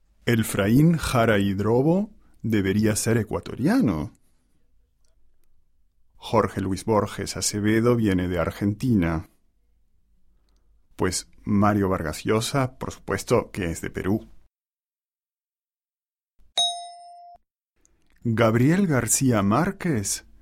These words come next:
es colombiano. Bueno, Gladys Dávalos Arce es de Bolivia.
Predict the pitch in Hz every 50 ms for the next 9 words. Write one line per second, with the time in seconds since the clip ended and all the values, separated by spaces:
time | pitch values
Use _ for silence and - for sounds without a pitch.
0 | - - - _ _ _ - 107 107 107 - - - 104 101 95 95 95 95 98
1 | 98 90 85 85 80 82 82 82 87 - _ _ _ _ _ _ _ _ _ _
2 | _ _ _ _ _ _ _ _ _ _ _ _ _ _ _ _ _ _ _ _
3 | _ - - 107 104 101 90 82 - - _ _ _ _ _ _ _ _ _ _
4 | - 113 104 101 104 107 110 117 113 104 95 90 90 82 - - 120 107 110 120
5 | 113 113 101 92 90 85 90 - - 117 110 107 117 127 - - 147 143 139 143
6 | 143 - - - - _ - - - - 113 101 - 117 110 98 95 98 113 147
7 | 135 110 101 95 87 76 80 90 95